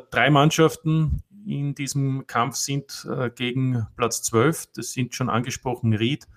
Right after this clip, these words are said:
und die Admira. Aber ich sehe auch noch den S K N Sankt Pölten da dabei. Die Mannschaft übrigens nicht, äh, reagiert hat, obwohl es da auch kritische Stimmen schon gegeben hat. Aber Sankt Pölten ist nur drei Punkte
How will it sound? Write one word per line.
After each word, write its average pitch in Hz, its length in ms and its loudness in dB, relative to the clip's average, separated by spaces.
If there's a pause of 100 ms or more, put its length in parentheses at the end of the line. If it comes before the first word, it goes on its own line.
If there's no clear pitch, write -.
(480)
und - 240 -4
die 127 80 4
Admira. 156 600 2 (420)
Aber 113 360 4
ich - 160 -2
sehe 123 220 0
auch 117 120 0
noch 123 160 -4
den 120 160 -6
S 117 220 -2
K 120 100 -2
N 110 140 2
Sankt 113 220 -4
Pölten 117 320 -2
da 107 120 -2
dabei. 107 460 0 (320)
Die - 280 -10
Mannschaft 117 380 0
übrigens 131 280 0
nicht, 139 300 -2
äh, - 40 0
reagiert 131 920 2
hat, 170 120 4
obwohl 127 220 2
es 123 100 -2
da 113 120 4
auch 117 240 4
kritische - 400 -4
Stimmen 135 320 -4
schon 135 160 -6
gegeben 120 380 -2
hat. 165 140 -2
Aber 117 160 -4 (140)
Sankt 113 240 -4
Pölten 120 240 0
ist - 180 -4
nur 120 120 0
drei 110 200 2
Punkte 131 480 -4